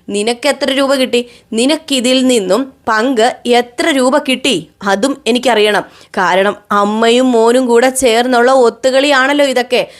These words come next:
അതുകൊണ്ട് എനിക്ക് അറിഞ്ഞേ തീരൂ, ആ അൻപത് ലക്ഷം എവിടെ പോയി? ഇരുപത്തഞ്ച് നീ എടുത്തിട്ട് ഇരുപത്തഞ്ച് നിന്റെ മകന് കൊടുത്തോ? ഏതാണെങ്കിലും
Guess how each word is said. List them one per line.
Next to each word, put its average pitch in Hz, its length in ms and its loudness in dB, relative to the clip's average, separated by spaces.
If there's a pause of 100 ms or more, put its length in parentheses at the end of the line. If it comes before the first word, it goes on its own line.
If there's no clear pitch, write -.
(220)
അതുകൊണ്ട് 214 420 0
എനിക്ക് 240 260 0
അറിഞ്ഞേ 247 540 0
തീരൂ, 254 580 -2
ആ 220 220 2
അൻപത് 233 400 0
ലക്ഷം 254 340 0
എവിടെ 247 200 0
പോയി? 254 340 0 (300)
ഇരുപത്തഞ്ച് 240 560 -2
നീ 262 160 0
എടുത്തിട്ട് 269 400 0 (280)
ഇരുപത്തഞ്ച് 254 440 0
നിന്റെ 277 200 0
മകന് 262 340 0
കൊടുത്തോ? 240 420 0 (200)
ഏതാണെങ്കിലും 233 600 0